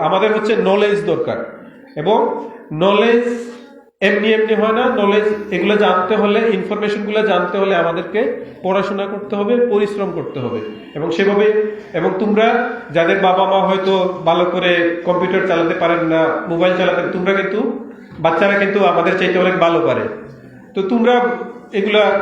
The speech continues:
যেমন ইউএস এমবেসি লিখে ওখানে কিভাবে যেতে হয়, ভিতরে ঢুকলেই তুমি দেখতে পারবা যে কিভাবে ইউএসএ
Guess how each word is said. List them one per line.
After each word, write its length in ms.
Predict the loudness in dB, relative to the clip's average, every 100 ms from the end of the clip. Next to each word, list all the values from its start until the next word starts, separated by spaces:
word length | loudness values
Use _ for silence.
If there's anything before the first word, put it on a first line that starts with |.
| -2 -2
যেমন 220 | 0 2 2 0 0
ইউএস 240 | 0 2 0
এমবেসি 340 | 0 0 0 -2
লিখে 220 | -2 -2 -2 -4 -10 -4 0
ওখানে 220 | 2 2 0
কিভাবে 260 | 0 2 2 2
যেতে 180 | 2 2
হয়, 140 | 2 0
ভিতরে 220 | 0 0 0
ঢুকলেই 260 | 0 -2 -2
তুমি 120 | -4 -4
দেখতে 180 | -6 -4
পারবা 180 | -4 -2 -4
যে 60 | -6
কিভাবে 280 | -4 -2 0 -2 -6 -14 -18 -20 -20 -20 -20 -20 -6
ইউএসএ 340 | 0 2 2